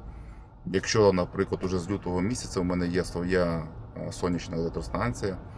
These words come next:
яка, в принципі, мені буде дозволяти заряджати свій електроавтомобіль і обходитися без зовнішньої мережі, тому що теперішня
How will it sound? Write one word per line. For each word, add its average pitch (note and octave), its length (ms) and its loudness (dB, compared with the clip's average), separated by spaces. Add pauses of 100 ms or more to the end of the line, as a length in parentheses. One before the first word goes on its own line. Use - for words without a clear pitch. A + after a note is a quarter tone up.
(220)
яка, G#2+ 280 8
в G2+ 100 6
принципі, G2+ 600 2
мені F2+ 260 2
буде E2 280 -2
дозволяти E2 760 -2 (160)
заряджати E2+ 1000 2
свій - 400 -4
електроавтомобіль E2+ 800 0 (540)
і C#3 220 2
обходитися - 880 2
без E2+ 280 2
зовнішньої F2 800 4
мережі, E2+ 540 0
тому - 200 -6
що - 160 -6
теперішня E2+ 640 -2